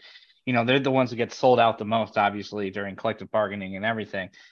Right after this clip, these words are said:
The one thing I do see coming from this is, uh, I will not be surprised to, you know, we're gonna get these leaked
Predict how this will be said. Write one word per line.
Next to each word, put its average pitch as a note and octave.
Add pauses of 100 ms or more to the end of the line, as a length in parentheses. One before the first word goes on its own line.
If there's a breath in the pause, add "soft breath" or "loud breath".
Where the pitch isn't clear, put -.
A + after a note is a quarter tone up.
(260 soft breath)
The C3
one E3
thing D3+
I B2+
do C3+
see B2+
coming A#2+
from A2
this G#2+
is, G#2 (500 loud breath)
uh, A#2+
I A2+
will C3+
not B2+
be A#2+
surprised A2
to, G#2
you B2
know, G#2+
we're A2+
gonna A2+
get G#2+
these A2
leaked A2+